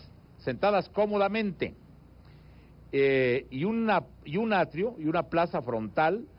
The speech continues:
que podrían estar otros cincuenta mil fieles. La superficie total de este terreno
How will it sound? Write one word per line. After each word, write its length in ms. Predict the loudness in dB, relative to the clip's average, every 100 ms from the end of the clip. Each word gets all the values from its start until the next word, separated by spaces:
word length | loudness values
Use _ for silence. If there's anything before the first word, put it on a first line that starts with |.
| -20 -20 -20 -6
que 160 | -6
podrían 560 | -4 -4 -2 2 2 0
estar 380 | -2 0 0 -2 -6
otros 580 | -2 0 0 -2 -2 -16 -20 -20 -6
cincuenta 840 | -4 -4 -4 -2 0 -2 -2 0
mil 400 | 0 0 0 -4 -12 -20 -10
fieles. 440 | 2 2 2 -4 -8 -20 -20 -20 -20 -20 -20 -20 -20 -20 -20 -20 -20 -2
La 140 | -2
superficie 680 | 0 -4 -4 -2 -4 0 0
total 640 | 0 -4 -2 0 2 0 0
de 140 | 0
este 240 | 0 -4
terreno 560 | -2 -2 0 0 -2 -6